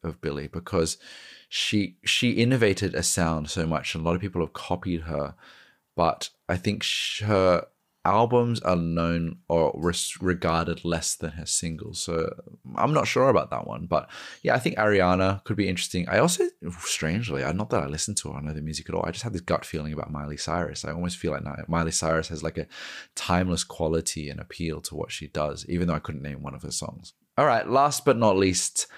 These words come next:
artists that might not stand the test of time. And I think where I swim in this kind of concept is what I said earlier about pop adjacent music in certain genres.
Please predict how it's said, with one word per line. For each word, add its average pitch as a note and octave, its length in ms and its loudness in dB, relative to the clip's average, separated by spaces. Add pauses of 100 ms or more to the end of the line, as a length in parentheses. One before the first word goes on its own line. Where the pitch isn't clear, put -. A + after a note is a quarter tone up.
(260)
artists G#2 680 4 (100)
that - 180 -2
might D#2+ 300 0
not D2 420 -8
stand C#2 300 -8
the - 40 -14
test - 360 -12
of D2+ 80 -12
time. - 380 -12 (500)
And - 100 0
I F#2+ 80 4
think - 320 -2
where F2 500 6
I E2 360 4
swim F2 600 6
in D#2+ 180 0
this - 260 2
kind E2 260 -2
of D#2 120 -4
concept - 640 0 (160)
is F#2 360 6 (500)
what F#2 160 6
I F2 60 6
said F2 260 0
earlier D#2 460 0
about D#2 360 -4 (540)
pop - 580 0 (540)
adjacent E2 720 0 (160)
music D#2+ 640 -4 (160)
in E2 320 0
certain D2+ 560 -4 (100)
genres. C#2+ 540 -6